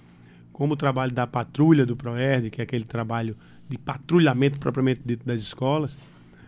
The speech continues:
como também palestras que a gente tem feito, no sentido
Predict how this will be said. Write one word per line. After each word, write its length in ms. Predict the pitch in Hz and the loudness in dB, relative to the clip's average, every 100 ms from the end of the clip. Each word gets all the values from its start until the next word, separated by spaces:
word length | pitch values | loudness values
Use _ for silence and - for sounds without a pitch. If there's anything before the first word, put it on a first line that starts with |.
| - | -10
como 220 | - 190 | -2 0
também 260 | 202 - 196 | -2 -2 0
palestras 720 | 196 214 139 160 165 - 127 | 2 2 6 6 6 2 -8
que 120 | - 117 | -6 0
a 20 | |
gente 160 | 131 139 | 0 0
tem 140 | 139 | 0
feito, 460 | 135 - 117 - - - - - - - | 0 -4 -8 -8 -14 -20 -20 -20 -20 -2
no 140 | 202 | 0
sentido 800 | 220 254 165 143 - 180 170 120 | 0 2 2 0 0 0 0 -4